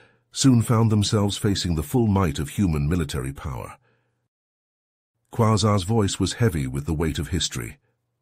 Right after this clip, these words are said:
The humans who had once fought so fiercely for freedom now became its most zealous guardians, but in their zeal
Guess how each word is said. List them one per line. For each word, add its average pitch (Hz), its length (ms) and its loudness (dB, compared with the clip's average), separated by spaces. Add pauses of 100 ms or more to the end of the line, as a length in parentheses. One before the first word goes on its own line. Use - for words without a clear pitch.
(240)
The 98 100 -2
humans 87 560 2
who 80 120 -2
had 76 100 -2
once 95 240 0
fought - 280 -2
so 117 160 0
fiercely 110 440 0
for 107 120 -4
freedom 73 500 -2 (420)
now 107 200 2
became 120 380 2
its - 160 -4
most 104 240 2
zealous 90 400 0
guardians, 71 680 -4 (480)
but 110 120 2
in 127 120 6
their 120 140 4
zeal 98 460 0